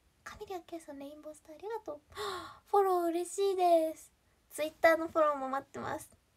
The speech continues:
ハッシュタグレッツチコチコ。間違えた。アットマークレッツチコチコです。じゃこ天も美味しいし、ポンジュースも美味しい。熱々、あ、熱々、あ、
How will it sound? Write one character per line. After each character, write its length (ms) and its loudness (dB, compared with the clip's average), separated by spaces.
ハ 120 -20
ッ 20 -20
シ 140 -12
ュ 40 -20
タ 100 -6
グ 100 -8
レ 100 -10
ッ 60 -14
ツ 140 -14
チ 160 -14
コ 120 -16
チ 140 -18
コ。 160 -20
間 80 -12
違 40 -12
え 20 -12
た。 140 -12
ア 40 -14
ッ 20 -20
ト 140 -4
マ 100 -2
ー 60 -6
ク 100 -10
レ 80 -6
ッ 40 -12
ツ 120 -16
チ 140 -16
コ 100 -16
チ 140 -16
コ 100 -20
で 120 -20
す。 120 -20
じ 100 -8
ゃ 20 -4
こ 140 -10
天 180 0
も 120 -4
美 80 -4
味 60 -8
し 180 -8
い 40 -12
し、 240 -10
ポ 180 -10
ン 80 -6
ジ 120 -6
ュ 20 -4
ー 40 -8
ス 120 -10
も 160 -6
美 80 -6
味 80 -10
し 220 -12
い。 100 -18
熱 360 -20
々、 140 -18
あ、 160 -20
熱 120 -18
々、 200 -20
あ、 160 -20